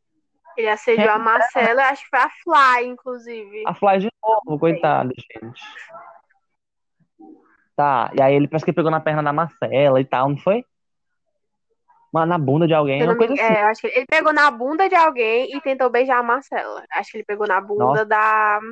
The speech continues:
Speaker 1: da Fly Slane.
Speaker 2: Isso com uma mulher aqui fora, né? E um filho, né?
Speaker 1: Grávida, prestes a parir a criança dele.
Speaker 2: Hum.
Speaker 1: E ele já, como se não bastasse, não, não foi ver o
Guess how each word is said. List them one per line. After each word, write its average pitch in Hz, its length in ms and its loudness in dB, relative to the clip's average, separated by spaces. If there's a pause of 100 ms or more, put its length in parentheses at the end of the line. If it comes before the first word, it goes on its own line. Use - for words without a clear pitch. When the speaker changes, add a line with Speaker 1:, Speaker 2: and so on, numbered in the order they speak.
(260)
Speaker 1:
da 190 200 -12
Fly 202 200 -8
Slane. 254 400 0
Speaker 2:
Isso 311 300 0
com 269 120 -2
uma 233 240 2
mulher 214 340 2
aqui 190 200 -2 (160)
fora, 196 500 4
né? 190 420 0 (440)
E 190 160 4
um 226 200 4
filho, - 20 0
né? 359 100 2
Speaker 1:
Grávida, 302 840 4
prestes 330 460 0
a 320 140 4 (120)
parir 262 520 2
a 226 100 -2
criança 214 560 -10
dele. 190 560 -10 (580)
Speaker 2:
Hum. 190 220 -2
Speaker 1:
E 269 560 0
ele 285 220 2
já, 277 200 0
como 285 240 -4
se 320 120 -4
não 277 160 2
bastasse, 254 500 -2
não, 415 560 2
não 285 260 -4
foi 320 300 0
ver 233 500 4
o 233 60 -20